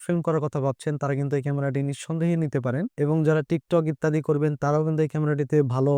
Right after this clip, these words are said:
অপশন পেয়ে যাবেন, কারণ ক্যামেরাটিতে কিন্তু অটো ফোকাস রয়েছে। আর ক্যামেরাটির বর্তমান বাজার মূল্য নিয়ে যদি বলি, সেক্ষেত্রে এটি কিন্তু বর্তমানে সেকেন্ড হ্যান্ড হিসেবে আপনারা বিভিন্ন মার্কেটে পেয়ে যাবেন। যেমন বাইতুল মোকাররমের মার্কেট আছে বা বসুন্ধরা, যারা সেকেন্ড হ্যান্ড ক্যামেরাগুলো বিক্রি করে, তো তাদের এখানে ক্যামেরাটি আপনারা তিরিশ হাজার টাকার আশেপাশে পেয়ে যাবেন।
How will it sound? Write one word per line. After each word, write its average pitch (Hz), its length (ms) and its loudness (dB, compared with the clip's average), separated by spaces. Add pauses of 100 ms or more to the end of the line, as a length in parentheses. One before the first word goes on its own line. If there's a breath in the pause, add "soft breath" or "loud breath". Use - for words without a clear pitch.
অপশন 139 300 -4
পেয়ে 151 180 2
যাবেন, 160 320 2
কারণ 135 260 -2
ক্যামেরাটিতে 147 500 -2
কিন্তু 151 300 0
অটো 147 200 -2
ফোকাস 139 380 0
রয়েছে। 131 380 0 (240 soft breath)
আর 143 180 0
ক্যামেরাটির 185 500 2
বর্তমান 165 440 2
বাজার 143 280 4
মূল্য 175 220 2
নিয়ে 175 220 2
যদি 156 180 2
বলি, 135 300 2
সেক্ষেত্রে 160 440 -2
এটি 151 260 2
কিন্তু 151 260 -2
বর্তমানে 143 460 -4
সেকেন্ড 156 280 -2
হ্যান্ড 175 200 2
হিসেবে 160 240 -2
আপনারা 143 320 -2
বিভিন্ন 143 400 2
মার্কেটে 135 380 0
পেয়ে 139 220 2
যাবেন। 131 300 2 (160)
যেমন 143 200 0
বাইতুল 151 260 2
মোকাররমের 151 460 2
মার্কেট 135 300 0
আছে 143 260 0
বা 135 120 0
বসুন্ধরা, 135 540 0
যারা 131 200 0
সেকেন্ড 147 240 0
হ্যান্ড 151 180 0
ক্যামেরাগুলো 135 420 0
বিক্রি 127 300 -2
করে, 127 320 -2
তো 147 60 -4
তাদের 170 260 2
এখানে 190 260 0
ক্যামেরাটি 160 420 0
আপনারা 151 320 0
তিরিশ 175 340 2
হাজার 170 220 2
টাকার 151 240 -2
আশেপাশে 147 500 -4
পেয়ে 143 180 2
যাবেন। 135 300 0